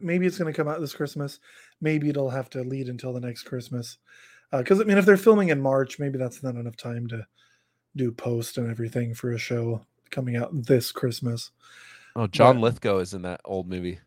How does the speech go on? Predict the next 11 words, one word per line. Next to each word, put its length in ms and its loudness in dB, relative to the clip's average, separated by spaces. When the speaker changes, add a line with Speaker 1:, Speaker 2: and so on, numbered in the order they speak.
Speaker 2:
Santa 280 -12
Claus. 360 -10
Speaker 1:
Oh, 60 -6
nice. 420 -6
Speaker 2:
I'd 120 -10
watch 300 -4
that. 260 -6
I'm 60 -14
like, 100 -16
Dinty 320 6
Moore. 380 -2